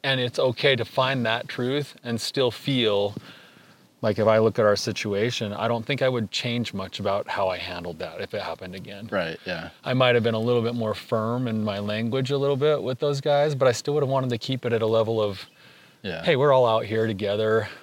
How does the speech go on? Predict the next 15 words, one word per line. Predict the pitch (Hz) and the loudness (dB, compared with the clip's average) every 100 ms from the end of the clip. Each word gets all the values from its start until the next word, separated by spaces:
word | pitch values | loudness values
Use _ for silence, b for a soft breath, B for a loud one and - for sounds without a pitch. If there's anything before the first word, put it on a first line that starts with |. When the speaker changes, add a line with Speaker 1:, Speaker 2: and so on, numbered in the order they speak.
| B | B
Speaker 1:
We | 117 113 | -2 2
all | 127 | 4
wanna | 113 98 | 2 0
have | 95 | -6
a | 92 | -6
good | 95 82 | -6 -8
time." | 95 92 95 98 87 - | -10 -8 -6 -8 -10 -4
Like, | 127 120 107 - - b b b b b b _ - | 0 0 -4 -12 -16 b b b b b b _ -10
th-, | - | -8
you | 113 101 | -4 -4
know, | 95 98 | -4 -4
I | 104 | 0
probably | - 107 101 | 2 4 2
made | |
a, | 104 | 0